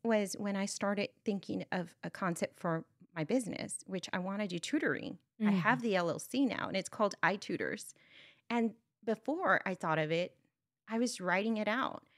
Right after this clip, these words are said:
Speaker 2: <gasps>
Speaker 1: And so now, this was, like, years ago,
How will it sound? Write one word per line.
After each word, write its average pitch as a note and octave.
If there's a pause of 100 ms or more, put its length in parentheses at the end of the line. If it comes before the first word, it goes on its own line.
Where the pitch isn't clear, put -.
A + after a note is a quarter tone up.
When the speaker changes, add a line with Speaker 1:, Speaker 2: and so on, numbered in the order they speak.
(120)
Speaker 2:
<gasps> -
Speaker 1:
And A3+
so A#3
now, A3 (200)
this B3
was, E4
like, F4
years A3+
ago, F3